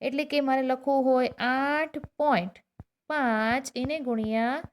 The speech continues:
એક પોઇન્ટ લીધો એટલે આમાં એક બાદ કરી દેવાનો, પ્લસ કરી દેવાનો એટલે માઇનસ બાર.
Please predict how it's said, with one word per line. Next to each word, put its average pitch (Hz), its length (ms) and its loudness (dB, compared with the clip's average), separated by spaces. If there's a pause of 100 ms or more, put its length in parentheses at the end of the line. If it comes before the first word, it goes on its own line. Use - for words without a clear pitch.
(340)
એક 330 240 -2
પોઇન્ટ 294 200 2
લીધો 240 260 4
એટલે 233 140 2
આમાં 240 180 2
એક 277 280 0
બાદ 330 200 6
કરી 311 240 2
દેવાનો, 269 360 0
પ્લસ 339 320 2
કરી 269 120 2
દેવાનો 247 360 2
એટલે 233 160 -2
માઇનસ 233 720 0
બાર. 233 260 4